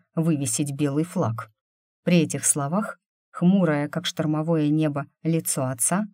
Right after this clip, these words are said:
превратилось в просто грозное. «Ты стала первой?» требовательно спросил он. Таков был мой отец. Всегда.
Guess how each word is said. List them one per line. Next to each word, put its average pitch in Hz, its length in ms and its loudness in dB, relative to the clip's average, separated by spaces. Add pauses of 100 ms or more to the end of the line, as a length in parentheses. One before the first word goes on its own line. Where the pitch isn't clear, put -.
(280)
превратилось 180 800 0
в - 120 -18
просто 147 380 -6
грозное. 139 600 -6 (680)
«Ты 170 120 2
стала 143 440 0
первой?» 147 640 -2 (420)
требовательно 156 680 2
спросил 143 540 -4
он. 147 240 0 (400)
Таков 175 560 0
был 208 280 2 (140)
мой 139 300 0
отец. - 440 -6 (220)
Всегда. 156 460 -2